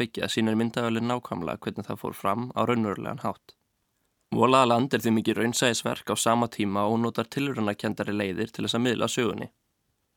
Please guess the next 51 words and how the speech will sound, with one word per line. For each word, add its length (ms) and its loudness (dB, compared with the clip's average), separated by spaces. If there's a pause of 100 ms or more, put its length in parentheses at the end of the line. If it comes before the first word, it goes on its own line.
(1000)
Hún 160 4
er 60 6
mjög 180 4
ljóðræn 480 2
í 60 -6
því 100 -2
hvernig 220 0
hún 80 -12
birtir 260 -4
lykilatriði 640 -2
í 80 -4
sögunni 460 0
og 100 -4
hægt 220 0
er 80 0
að 80 -14
túlka 320 -4
hvern 260 -2
ramma 400 0
í 80 -2
þaula. 380 -2 (720)
Þetta 320 2
gerir 240 0
það 160 0
þó 80 0
einnig 300 0
að 80 -2
verkum 320 -4
að 80 0
létt 240 -4
er 80 2
að 80 2
missa 260 0 (160)
af 200 -6
ef 120 2
áhorfendur 480 2
gefa 180 0
henni 140 0
ekki 140 -8
þá 60 -2 (100)
athygli 340 -6
sem 120 -2
hún 120 -2
óskar 320 -2
eftir. 320 -8 (1300)
Ef 160 2
að 80 6
áhorfendur 480 2
gefa 320 2
af 80 -6
sér, 300 -2